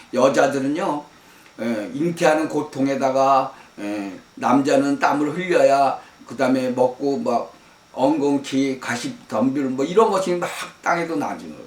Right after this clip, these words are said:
땅까지도 막 저주를 받아버린 거예요. 그래서 이 땅에 사는 동안에 진짜로 나그네 생활 살다가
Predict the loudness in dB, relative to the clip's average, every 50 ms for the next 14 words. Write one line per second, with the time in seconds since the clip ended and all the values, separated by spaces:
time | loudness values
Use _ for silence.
0 | -20 -20 _ -4 0 4 6 6 6 6 6 4 2 2 0 -4 -4 -4 -4 -6
1 | -4 -2 -2 -2 -2 -4 -8 -10 -12 -12 -14 -14 -14 -16 -16 -18 -20 -20 -20 -20
2 | -20 _ _ _ _ _ _ _ _ -20 _ _ _ _ _ _ -20 -10 -6 -4
3 | -2 0 2 4 4 6 4 2 -2 -6 -12 -20 -20 -20 -20 -20 -20 -20 -18 -16
4 | -14 -8 0 2 2 4 4 2 -2 0 0 2 2 2 2 2 2 0 0 -2
5 | -4 -4 -4 -2 -4 -4 -6 -8 -14 -20 _ _ _ _ _ _ _ _ -14 -12
6 | -12 -6 0 2 4 4 4 4 2 2 2 2 2 4 4 4 4 4 2 2
7 | 2 2 0 2 0 -2 -2 0 0 0 2 2 2 2 2 0 -4